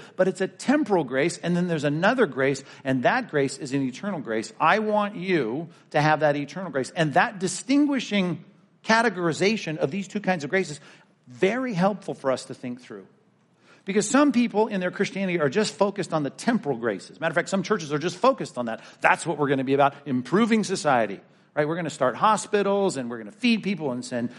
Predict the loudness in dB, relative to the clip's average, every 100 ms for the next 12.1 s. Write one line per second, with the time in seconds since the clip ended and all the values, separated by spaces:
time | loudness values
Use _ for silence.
0 | -16 0 2 2 0 -2 -2 -2 -2 0
1 | -2 -2 -6 -6 -4 -4 -4 -4 -4 -4
2 | -6 -6 -6 -8 -8 0 2 2 2 0
3 | -4 -8 -12 -14 -4 -4 2 4 4 0
4 | -6 -8 -2 -2 -2 0 2 4 4 4
5 | 0 -2 -8 0 2 2 0 -6 -2 -2
6 | 0 -2 0 -4 -4 -2 0 0 -2 -6
7 | -8 -6 -8 -8 -10 -4 -4 -6 -12 -4
8 | -2 -2 -6 -10 -10 -14 -8 0 0 0
9 | -10 -2 0 0 -4 -2 2 2 2 -2
10 | -2 -10 -8 0 2 4 2 0 -10 0
11 | 2 2 0 -10 _ 0 0 0 -2 -4